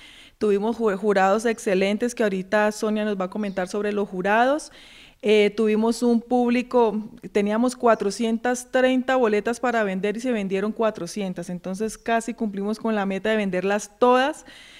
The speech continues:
Fue muchísima gente, estuvo súper organizado, muy bonito, los alumnos y un comité de, de padres de familia nos colaboraron mucho, el comercio.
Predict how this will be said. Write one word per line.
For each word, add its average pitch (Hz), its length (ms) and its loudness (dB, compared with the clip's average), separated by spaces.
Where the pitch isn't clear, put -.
Fue 220 240 0
muchísima 233 640 -2
gente, 240 520 0
estuvo 220 500 0
súper 220 420 -4
organizado, 214 920 0
muy 220 260 0
bonito, 226 720 0
los 208 300 0
alumnos 214 560 0
y 220 100 -2
un 196 200 -4
comité 208 360 -4
de, 202 280 0
de 196 240 -4
padres 214 320 -2
de 214 80 -6
familia 196 340 -4
nos 214 140 -4
colaboraron 190 640 -2
mucho, 233 360 -4
el 214 120 -4
comercio. 226 880 -2